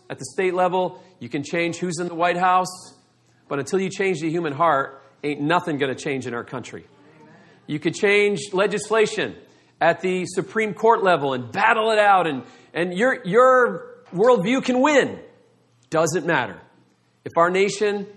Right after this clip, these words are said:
doesn't have an encounter with the gospel of Jesus Christ, the trajectory of our country will inevitably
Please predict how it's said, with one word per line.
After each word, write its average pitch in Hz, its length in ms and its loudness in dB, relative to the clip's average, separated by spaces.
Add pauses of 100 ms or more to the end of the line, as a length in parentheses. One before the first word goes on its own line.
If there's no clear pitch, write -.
(140)
doesn't 185 260 -2
have 190 140 2
an 160 80 -2
encounter 202 760 -2
with 135 120 -6
the 135 60 -4
gospel 175 480 2
of 151 80 -4
Jesus 151 340 -10
Christ, 170 560 -4 (380)
the 143 80 -6
trajectory 160 640 -4
of 156 80 -6
our 143 100 -4
country 147 400 -6
will 160 180 -2
inevitably 170 640 0